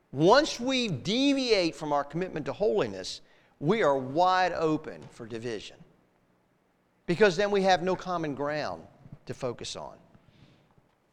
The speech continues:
So again, as I said, it's not that we don't ever sin, but what is our response to sin? Are we willing to repent of sin?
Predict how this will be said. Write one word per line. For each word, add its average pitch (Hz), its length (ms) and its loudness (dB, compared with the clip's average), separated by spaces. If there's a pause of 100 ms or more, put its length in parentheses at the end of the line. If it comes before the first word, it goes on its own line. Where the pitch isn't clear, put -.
(680)
So 190 160 6
again, 226 240 6
as 185 160 2
I 175 60 4
said, 208 440 4 (1700)
it's 185 220 0
not 285 260 6
that 277 140 2
we 254 100 2
don't 226 200 2
ever 165 180 2
sin, 330 500 -4 (1500)
but 147 100 -2
what 196 120 2
is 190 140 -2
our 160 120 0
response 143 720 -6
to - 120 -20
sin? 85 320 -12 (140)
Are 151 140 4
we 165 120 6
willing 196 300 4
to 156 100 -8
repent 180 480 -6
of - 100 -14
sin? - 260 -14